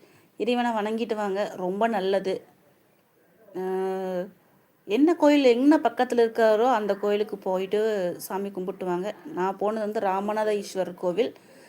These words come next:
ராமேஸ்வரத்துல இருந்து அந்த காலத்துல மண் எடுத்து கொண்டு வந்து வச்சு இங்க,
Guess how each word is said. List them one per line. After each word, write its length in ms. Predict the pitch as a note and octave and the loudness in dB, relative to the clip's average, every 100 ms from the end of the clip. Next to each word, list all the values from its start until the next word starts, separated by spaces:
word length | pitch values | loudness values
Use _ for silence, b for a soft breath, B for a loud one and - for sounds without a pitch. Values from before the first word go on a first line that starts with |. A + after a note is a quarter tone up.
| B - | B -4
ராமேஸ்வரத்துல 840 | G3+ G3+ A3+ A#3+ A#3 A3+ A3 G3+ | -2 0 0 -2 0 -2 -2 -2
இருந்து 260 | G3 G#3+ D4 | -2 0 0
அந்த 280 | G3 G3+ G3+ | 0 0 0
காலத்துல 440 | G#3 G3+ G#3+ C4+ | 2 2 0 -2
மண் 280 | A#3+ F#3+ G#3 | -2 -2 -2
எடுத்து 320 | A3 G#3+ G#3 | -4 -2 -2
கொண்டு 280 | G#3 G3+ F#3+ | -2 -4 -4
வந்து 160 | F#3+ F#3+ | -4 -4
வச்சு 340 | G3 - D#4+ | -4 -4 0
இங்க, 360 | C4 G#3 A#3+ | 0 2 0